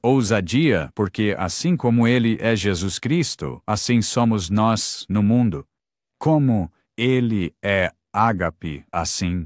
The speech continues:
somos nós. Como ele é o mestre, nós somos os discípulos. Temos confiança quando somos como Jesus Cristo, quando estamos no corpo de Cristo, quando temos ele e o Pai habitando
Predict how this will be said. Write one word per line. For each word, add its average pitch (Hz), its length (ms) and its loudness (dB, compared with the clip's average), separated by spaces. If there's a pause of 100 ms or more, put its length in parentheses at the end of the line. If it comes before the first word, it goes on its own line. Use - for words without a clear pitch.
(140)
somos 85 400 -4
nós. 69 480 -10
Como 104 220 2
ele 123 160 2
é 117 40 4
o 107 60 2
mestre, 104 640 0
nós 92 200 -2
somos 101 600 -2
os 92 400 -6
discípulos. 87 840 -6
Temos 98 280 0
confiança 101 840 -2
quando 95 240 -2
somos 98 400 -4
como 95 300 -2
Jesus 85 360 -6
Cristo, 104 480 -6
quando 85 220 -4
estamos 92 640 -4
no 107 140 0
corpo 107 320 -2
de 85 100 -6
Cristo, 120 560 -4
quando 95 280 -2
temos 90 520 -4
ele 110 600 0
e 92 100 -2
o 80 60 -4
Pai 87 440 0
habitando 82 720 -6